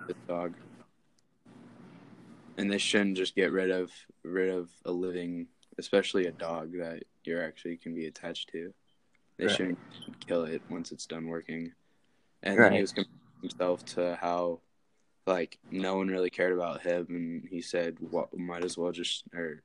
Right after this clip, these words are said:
Speaker 1: he wished just people would just shoot him once they're, he's done.
Speaker 2: Right, 'cause
Speaker 1: 'Cause then once he can't work, he's
Speaker 2: if
Speaker 1: nobody.
Speaker 2: he doesn't have his hand, yeah.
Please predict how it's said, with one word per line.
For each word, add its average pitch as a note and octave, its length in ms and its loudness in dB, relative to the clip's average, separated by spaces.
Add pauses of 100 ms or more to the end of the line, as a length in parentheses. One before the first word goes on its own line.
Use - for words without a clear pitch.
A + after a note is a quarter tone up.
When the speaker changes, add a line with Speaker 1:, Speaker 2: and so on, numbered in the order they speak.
Speaker 1:
he F#2 140 -2
wished F2 340 -2
just - 180 -8
people E2+ 260 -2
would F2 100 0
just F2 160 -6
shoot F2 340 0
him E2+ 360 -2 (360)
once E2 220 -8
they're, E2+ 160 0
he's E2 280 -8
done. D#2+ 380 -8 (540)
Speaker 2:
Right, F2+ 340 2
'cause G#2+ 340 -2 (260)
Speaker 1:
'Cause F#2+ 80 -8
then F#2 160 -2
once F#2 200 -2
he F2 100 -2
can't E2+ 280 -2
work, E2+ 260 2 (220)
he's E2+ 360 -4 (300)
Speaker 2:
if A#2+ 120 6
Speaker 1:
nobody. E2 180 -4
Speaker 2:
he B2 80 2
doesn't A2 180 8
have G2+ 120 12
his G#2+ 120 2
hand, G#2+ 360 4
yeah. G2+ 280 0